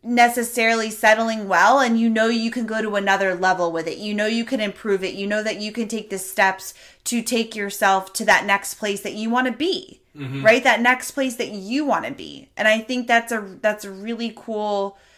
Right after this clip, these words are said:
Speaker 1: experience that we get to have in life.
Speaker 2: Yeah. No, and, and it's, it's opened up so much more because, again, they said in the podcast about you are the average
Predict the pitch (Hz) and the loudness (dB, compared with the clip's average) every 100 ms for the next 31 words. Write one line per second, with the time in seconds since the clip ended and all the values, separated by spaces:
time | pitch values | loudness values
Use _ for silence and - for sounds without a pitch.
0 | _ _ _ - 208 - 220 214 208 202 | _ _ _ -8 -8 -8 -4 -2 -2 -2
1 | 190 196 196 190 185 190 175 170 - 190 | -4 -4 -6 -8 -4 2 2 2 -4 -4
2 | 175 127 - - - _ 151 202 - _ | -2 -2 -6 -20 -20 _ -10 -8 -10 _
3 | _ _ _ - 165 120 131 131 147 139 | _ _ _ -10 -6 -6 -8 -8 -8 -8
4 | - 147 135 147 151 151 135 127 156 135 | -10 -12 -10 -10 -10 -6 -6 -6 -10 -10
5 | 123 117 139 165 123 120 120 113 113 131 | -10 -12 -10 -8 -8 -10 -8 -10 -10 -10
6 | 123 120 120 113 131 123 110 98 135 147 | -8 -8 -8 -6 -6 -6 -10 -10 -8 -8
7 | 131 110 107 - 120 123 117 110 - _ | -8 -10 -10 -16 -10 -6 -6 -8 -12 _
8 | _ _ 131 151 139 117 123 131 123 123 | _ _ -10 -8 -8 -4 -2 -2 -6 -10
9 | 123 120 120 127 123 120 - - | -8 -6 -6 -6 -8 -10 -18 -20